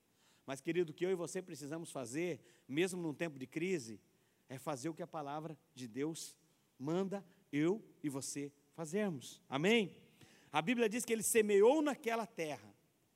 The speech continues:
Sabe, querido, semeie, ainda que todos duvidem. Talvez se eu fosse falar com algumas pessoas e dizer assim: "Olha, eu tô reformando a minha casa, mas Deus me falou pra dar isso, aquilo e aquilo outro pra aquelas pessoas." Sabe o que eles iam dizer?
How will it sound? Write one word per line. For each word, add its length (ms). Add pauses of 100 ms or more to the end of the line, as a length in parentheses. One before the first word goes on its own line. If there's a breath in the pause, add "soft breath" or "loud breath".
(380 soft breath)
Sabe, 260
querido, 280
semeie, 800
ainda 360
que 120
todos 320
duvidem. 480 (1800 soft breath)
Talvez 280
se 60
eu 60
fosse 280
falar 260
com 80
algumas 320
pessoas 580 (240 loud breath)
e 80
dizer 180
assim: 220
"Olha, 320 (120)
eu 100
tô 140
reformando 500
a 20
minha 160
casa, 500 (1080 soft breath)
mas 180
Deus 220
me 100
falou 300
pra 160
dar 220
isso, 440
aquilo 400
e 20
aquilo 260
outro 140
pra 80
aquelas 240
pessoas." 440
Sabe 160
o 20
que 80
eles 120
iam 120
dizer? 460